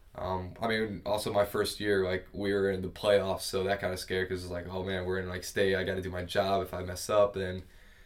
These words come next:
you know, coach is gonna chew me out." And so, um, but after that, we went to state playoffs the next two years, so I kinda got used to that, and I just kinda learned that I just gotta stay calm and do my job, and just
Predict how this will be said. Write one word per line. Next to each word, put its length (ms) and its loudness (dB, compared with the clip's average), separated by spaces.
you 60 -4
know, 100 -2
coach 200 0
is 80 -6
gonna 180 0
chew 200 -4
me 160 -2
out." 300 2
And 120 -4
so, 420 -4
um, 300 -6
but 140 6
after 200 4
that, 280 4
we 80 0
went 260 0
to 400 4
state 720 2
playoffs 540 4
the 100 -6
next 440 -6
two 140 -6
years, 400 2
so 320 -2
I 100 -6
kinda 200 -2
got 160 0
used 200 -4
to 80 -10
that, 260 2
and 180 -8
I 80 -4
just 140 0
kinda 220 2
learned 320 0
that 380 0
I 40 -8
just 160 -6
gotta 140 0
stay 220 -2
calm 360 2
and 140 -4
do 100 -2
my 140 0
job, 340 -2
and 120 -4
just 360 -8